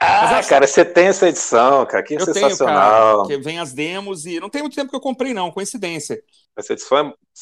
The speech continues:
Speaker 1: incrível, cara. Esse disco dois é muito bom.
Speaker 2: É muito bom. Vamos, vamos falar do disco
Speaker 1: Mas a gente
Speaker 2: principal
Speaker 1: vai
Speaker 2: primeiro.
Speaker 1: comentar depois.
Speaker 2: É, aí é o, é o extra, né? O plus do nosso, do nosso programa.
Speaker 1: É.
Speaker 2: Mas primeiro, o di-, assim, é um disco que eu, que eu posso destacar em primeiro lugar e te passar de, a,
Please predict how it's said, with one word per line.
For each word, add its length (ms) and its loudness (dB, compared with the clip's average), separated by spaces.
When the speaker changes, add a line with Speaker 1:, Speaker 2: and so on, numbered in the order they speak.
Speaker 1:
incrível, 640 -6
cara. 180 -12
Esse 160 -14
disco 280 -10
dois 260 2
é 60 0
muito 400 -8
bom. 260 -4
Speaker 2:
É 140 -12
muito 360 -16
bom. 160 -12
Vamos, 220 -12
vamos 240 -14
falar 160 -10
do 100 -14
disco 280 -20
Speaker 1:
Mas 120 -6
a 40 2
gente 80 4
Speaker 2:
principal 180 -2
Speaker 1:
vai 80 2
Speaker 2:
primeiro. 260 0
Speaker 1:
comentar 140 2
depois. 560 -2
Speaker 2:
É, 100 -4
aí 140 -4
é 40 -4
o, 100 -6
é 160 -6
o 140 -4
extra, 360 -8
né? 120 -12
O 40 -10
plus 360 -8
do 80 -10
nosso, 260 -12
do 60 -14
nosso 200 -10
programa. 380 -6
Speaker 1:
É. 240 6
Speaker 2:
Mas 140 -4
primeiro, 440 -4
o 120 -6
di-, 120 -8
assim, 300 -8
é 60 -6
um 80 -8
disco 340 -6
que 80 -4
eu, 80 0
que 100 -12
eu 60 -2
posso 260 -2
destacar 360 -2
em 40 -6
primeiro 220 -8
lugar 180 -2
e 40 -4
te 100 -16
passar 260 -4
de, 200 -8
a, 80 -2